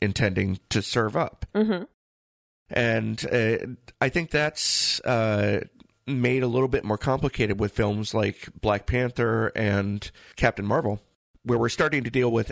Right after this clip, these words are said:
Speaker 1: actual social justice messages.
Speaker 2: Mm-hmm.
Speaker 1: Uh, and right or wrong, good or bad messages, uh, when you get that extra layer of social information in there,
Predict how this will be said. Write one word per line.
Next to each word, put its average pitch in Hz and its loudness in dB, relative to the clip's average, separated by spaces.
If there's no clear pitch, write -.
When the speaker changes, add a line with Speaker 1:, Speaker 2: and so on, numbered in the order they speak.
Speaker 1:
actual 117 0
social 113 0
justice 104 -2
messages. - 0
Speaker 2:
Mm-hmm. 185 -4
Speaker 1:
Uh, 107 0
and 110 -2
right 123 0
or 120 2
wrong, 120 0
good 123 0
or 123 0
bad 110 0
messages, 107 0
uh, 104 2
when 113 -2
you 107 0
get 120 0
that 110 0
extra 117 0
layer 113 0
of 104 -2
social 127 0
information 117 0
in 98 2
there, 98 0